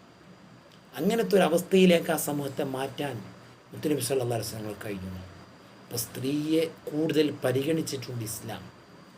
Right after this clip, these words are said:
എല്ലാ വിഷയങ്ങളിലും. ഇത് കൃത്യമായി മനസ്സിലാക്കാൽ, മനസ്സിലാക്കിയാൽ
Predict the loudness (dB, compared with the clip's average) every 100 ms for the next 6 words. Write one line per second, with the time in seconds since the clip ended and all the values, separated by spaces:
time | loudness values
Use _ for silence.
0 | -4 -2 -2 0 0 -2 -4 -8 -12 -14
1 | -18 -20 -20 -20 -20 -20 -20 -20 -20 -20
2 | -20 -20 -20 -20 -18 -8 -4 -2 -4 -8
3 | 4 6 8 8 6 4 2 2 2 2
4 | 0 -2 -2 -6 -4 -2 0 2 2 0
5 | -2 -2